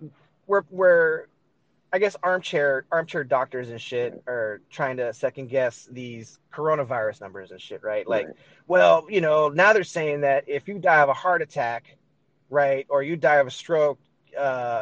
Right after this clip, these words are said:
Speaker 1: and you have coronavirus inside of you, that they're gonna attribute it to the coronavirus. And I'm like, you know, you shouldn't do that. You should call it a stroke or a heart
Speaker 2: Right, that's
Speaker 1: attack.
Speaker 2: incredibly
Speaker 1: And I'm like,
Speaker 2: dishonest.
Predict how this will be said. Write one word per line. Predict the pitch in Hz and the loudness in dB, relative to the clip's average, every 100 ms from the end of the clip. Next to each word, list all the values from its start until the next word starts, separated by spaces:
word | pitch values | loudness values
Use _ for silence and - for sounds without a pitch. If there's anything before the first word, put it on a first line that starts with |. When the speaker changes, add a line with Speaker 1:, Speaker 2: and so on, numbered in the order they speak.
| - | -6
Speaker 1:
and | 139 135 | -8 -6
you | 165 | -6
have | 175 139 | -6 -6
coronavirus | - 151 165 147 127 120 113 - | -4 0 0 0 0 -2 -4 -8
inside | 120 135 120 113 | -6 -4 -4 -6
of | |
you, | 117 117 110 - _ _ _ | -10 -10 -12 -16 _ _ _
that | 139 135 127 _ | 0 0 -4 _
they're | 175 | 0
gonna | 170 156 143 | 2 0 0
attribute | - - 165 135 | -2 -4 -4 -6
it | - | -10
to | |
the | 127 | -16
coronavirus. | - 143 135 110 95 69 - - _ _ _ _ _ - | -4 -2 -2 -4 -8 -8 -16 -20 _ _ _ _ _ -4
And | 175 | 2
I'm | 170 | 4
like, | 160 143 139 _ _ _ _ - | 2 0 -4 _ _ _ _ -10
you | 165 | -2
know, | 135 127 - | 0 0 -2
you | 220 | -8
shouldn't | - 277 208 | -2 -2 -2
do | 320 | -4
that. | 175 120 | -4 -4
You | 180 | -6
should | 180 | -8
call | 185 185 180 | -2 0 0
it | |
a | 160 | -4
stroke | - 175 175 | 0 2 2
or | 190 | 0
a | |
heart | 151 - | 4 4
Speaker 2:
Right, | - | 4
that's | 202 | 0
Speaker 1:
attack. | 110 | -2
Speaker 2:
incredibly | 113 120 110 104 101 92 | -2 0 0 -2 -4 -2
Speaker 1:
And | 190 | 0
I'm | 190 | 4
like, | 180 170 | 4 2
Speaker 2:
dishonest. | - _ | -2 _